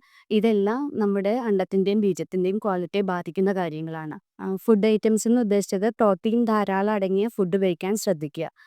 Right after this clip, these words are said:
അതുപോലെ തന്നെ ദിവസവും ഒരു രണ്ട് തൊട്ട് മൂന്ന് ലിറ്റർ വരെ വെള്ളം കുടിക്കാൻ ശ്രദ്ധിക്കുക. ഒരുപാട് ടെൻഷൻ ഇല്ലാതെ നമ്മൾ ഈ ഒരു ട്രീറ്റ്മെന്റ് പ്രോസസ്സിൽ നിന്ന് കടന്നു പോകണം. ഇതിന്റെ റിസൾട്ട് എന്താവുമെന്നോ,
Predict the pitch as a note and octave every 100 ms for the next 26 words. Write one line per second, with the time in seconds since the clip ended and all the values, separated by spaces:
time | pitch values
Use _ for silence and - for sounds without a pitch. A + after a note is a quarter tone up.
0 | _ _ - F#3 - G3+ G#3+ G#3+ F#3+ F#3
1 | A#3 - - G#3 F#3+ - G#3 A#3 - G3+
2 | G3+ G3+ F#3+ G3 F3 G#3 G3 G3 G3 F#3+
3 | G3 F#3 F#3+ G3 F3 F#3+ F#3 E3+ F#3 F3
4 | F#3+ D#3+ D#3 E3+ F#3+ - G#3+ G#3 G#3+ G#3+
5 | A#3+ A3 G3 G3 - A#3 F#3+ F#3 F3+ F3
6 | G#3 B3 G#3+ G3 G3 F#3+ F#3+ G3 G#3 F3
7 | F#3 G3 - F#3 F3 F3+ F#3 F3+ G3 F#3+
8 | F#3+ G#3 D#3+ E3+ F3 F3 D#3 F3 - -
9 | - G3+ F3+ F#3+ A3 A3+ - G#3 G3+ A#3+
10 | G#3 G#3 G#3+ G3 F#3+ F#3+ G3